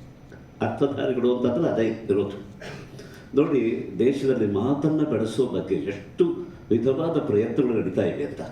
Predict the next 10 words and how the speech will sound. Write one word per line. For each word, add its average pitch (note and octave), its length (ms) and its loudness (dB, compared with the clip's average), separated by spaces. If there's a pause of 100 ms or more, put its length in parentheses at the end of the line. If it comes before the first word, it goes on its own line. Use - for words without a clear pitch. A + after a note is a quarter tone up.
(760)
ಬಹಳ F#3+ 320 2
ಪ್ರಯತ್ನಗಳು D3+ 640 2
ಹಿಂದೆ C#3+ 260 4
ನಡೀತಾ D3+ 340 4
ಇದ್ವು, C#3 400 2
ಈಗ A#2+ 200 0
ಅವೆಲ್ಲ C#3 280 2
ಇಲ್ಲ. C3+ 520 0 (840)
ಇವತ್ತು B2 260 2
ಕಾವ್ಯ C3+ 440 2